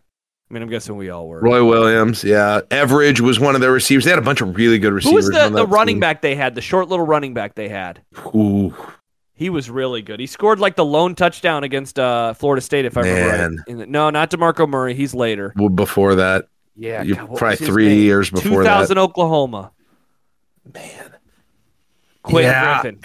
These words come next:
Speaker 2: Quinn
Speaker 1: Thank you,
Speaker 2: Griffin.
Speaker 1: Mike.
Speaker 2: There you go. Good call,
Speaker 1: He
Speaker 2: Mike.
Speaker 1: ruled. I liked that guy. He was fun to watch.
Speaker 2: He,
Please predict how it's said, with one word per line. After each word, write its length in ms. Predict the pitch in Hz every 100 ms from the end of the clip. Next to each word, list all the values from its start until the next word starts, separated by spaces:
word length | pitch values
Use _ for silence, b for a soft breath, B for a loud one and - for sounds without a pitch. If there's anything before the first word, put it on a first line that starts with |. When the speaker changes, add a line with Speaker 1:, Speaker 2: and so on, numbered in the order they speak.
| -
Speaker 2:
Quinn 160 | -
Speaker 1:
Thank 120 | 180
you, 60 | 151
Speaker 2:
Griffin. 340 | 160 156 135 120
Speaker 1:
Mike. 80 |
Speaker 2:
There 220 | 143 165 156
you 140 | 139
go. 180 | 123 120
Good 220 | 117 143 131
call, 160 | 107
Speaker 1:
He 140 | 247 254
Speaker 2:
Mike. 320 | 247 240 190
Speaker 1:
ruled. 680 | 139 156 170 151 131 110 92 - -
I 140 | 220
liked 380 | 214 156 127 113
that 200 | 107 90
guy. 180 | - 90
He 100 | 123
was 140 | 147 -
fun 200 | 120 107
to 80 |
watch. 400 | 87 76 71 - _ _ _ _ _ _ _ _ _ _ _ _ _ _
Speaker 2:
He, 240 | 151 185